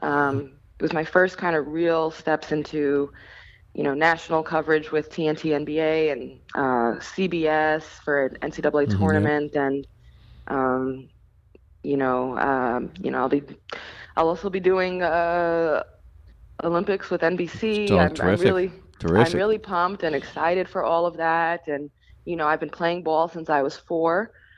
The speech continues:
Speaker 1: So to be immersed in basketball and, you know, at all these different elite levels is thrilling for me. And I'm thankful, I'm excited, and I really must give another shout out to the Warriors and C S N.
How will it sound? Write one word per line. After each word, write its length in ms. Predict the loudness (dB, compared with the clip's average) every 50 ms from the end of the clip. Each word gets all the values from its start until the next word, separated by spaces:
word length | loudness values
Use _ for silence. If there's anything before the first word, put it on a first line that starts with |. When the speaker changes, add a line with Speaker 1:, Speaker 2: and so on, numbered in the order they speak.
| -20 _ _
Speaker 1:
So 200 | -8 0 2 2
to 80 | 2 2
be 140 | -2 -2 -2
immersed 560 | -2 -2 0 0 0 0 0 -2 -6 -12 -14 -4 -2
in 160 | -2 -2 0
basketball 760 | 0 0 0 0 -2 -6 -12 -8 -4 -2 0 0 2 0 0
and, 300 | -2 -4 -6 -8 -8 -8
you 120 | -6 -4
know, 120 | -2 -2 -2
at 80 | 0
all 140 | 2 2 2
these 160 | 2 0 -4
different 320 | -2 -2 -2 0 0 0 0
elite 240 | 0 0 0 0 2
levels 400 | 2 2 2 2 0 -2 0 0
is 300 | 0 0 0 -2 -6 -14 _ _ _ _ _ _ _ _ _ _ -10
thrilling 640 | -10 -8 -2 2 4 4 4 4 2 0 0 -4 -8
for 180 | -4 -2 0 0
me. 280 | 2 2 2 2 2
And 200 | 2 2 0 -2 -4 _ -20 -20 -20 -20 -20 -20 -20 -6 -2
I'm 140 | -2 -2 -2
thankful, 420 | 0 0 0 0 0 0 0 0
I'm 100 | 0 0
excited, 480 | -2 -8 -2 -2 0 2 2 2 0 0
and 300 | 0 -2 -2 -4 -6 -6 -4
I 60 | -4 -4
really 340 | 0 2 2 4 4 2
must 240 | 0 0 -2 -4 -2
give 140 | -4 -2 -2
another 260 | 0 -2 0 0 0
shout 280 | -2 0 -2 -2 0 0
out 260 | 0 0 -2 -2 -6
to 260 | -6 -2 -2 0 0 0
the 80 | -2
Warriors 680 | -2 -2 -2 0 0 0 2 0 0 0 0 -4 -4 -6
and 260 | -8 -6 -6 -6 -8
C 180 | -4 -4 -2 -2
S 160 | -2 -2 0
N. 320 | 0 2 2 2 0 -2